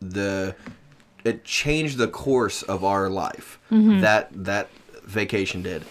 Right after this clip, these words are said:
Speaker 1: because it showed me that, like, 'cause we were poor.
Speaker 2: Oh, yeah.
Speaker 1: We had no money.
Speaker 2: Yeah.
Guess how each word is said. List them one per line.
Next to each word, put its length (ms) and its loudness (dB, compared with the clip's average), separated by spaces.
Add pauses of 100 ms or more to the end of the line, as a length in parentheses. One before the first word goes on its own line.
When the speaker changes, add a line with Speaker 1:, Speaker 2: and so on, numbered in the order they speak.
(260)
Speaker 1:
because 340 2
it 200 0
showed 360 2
me 180 2
that, 200 0
like, 160 -4
'cause 160 -4
we 120 2
were 100 4
poor. 500 -2 (160)
Speaker 2:
Oh, 140 8
yeah. 280 4
Speaker 1:
We 100 2
had 100 2
no 240 4
money. 420 -6
Speaker 2:
Yeah. 220 4